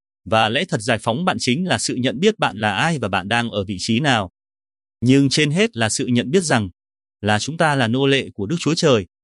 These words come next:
Địa vị của chúng ta là rất an toàn như lời Kinh Thánh nói. Chúng sẽ không bao giờ hư mất, và chẳng ai có thể giật chúng ra khỏi tay ta. Kinh Thánh nói chắc chắn rằng không có bất kỳ điều gì có thể phân rẽ chúng ta khỏi sự yêu thương của Đức Chúa Trời,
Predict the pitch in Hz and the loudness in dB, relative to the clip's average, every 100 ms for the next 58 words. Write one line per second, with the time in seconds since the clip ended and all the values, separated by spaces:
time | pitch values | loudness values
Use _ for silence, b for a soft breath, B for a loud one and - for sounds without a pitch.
0 | _ _ _ - 127 120 135 - 107 135 | _ _ _ -4 -2 0 0 0 -4 -4
1 | 147 139 131 120 101 180 135 123 123 107 | -2 0 0 0 -2 -2 -4 -2 0 0
2 | 107 151 143 110 127 120 117 120 120 110 | 0 0 2 2 2 0 0 0 0 0
3 | 175 _ _ _ _ - 131 160 156 151 | -4 _ _ _ _ -2 0 0 -4 -2
4 | 185 180 165 135 107 90 123 170 208 _ | 0 2 2 2 0 0 0 0 -2 _
5 | _ _ _ 92 110 - 113 110 151 147 | _ _ _ 0 0 0 -2 0 -2 -2
6 | 185 110 101 - 120 143 147 127 117 98 | -2 -2 -2 -2 -2 -2 0 0 0 -4
7 | 87 117 120 123 117 - _ _ _ _ | -4 -4 0 0 -2 -6 _ _ _ _
8 | _ _ _ 135 127 127 117 120 180 180 | _ _ _ 0 2 2 0 0 -2 -2
9 | 131 143 123 95 - _ _ _ - 170 | -2 0 0 -2 -10 _ _ _ 0 0
10 | 151 175 214 - 123 120 110 110 107 - | 0 0 0 2 2 2 2 2 0 0
11 | 85 113 - 131 123 131 - 139 139 131 | -2 -2 0 -2 -2 -4 -4 -4 -2 -2
12 | - 110 - 123 151 160 160 139 127 101 | -4 -6 -4 -6 -4 -2 0 0 0 -6
13 | 165 135 135 139 107 | -2 -2 2 2 0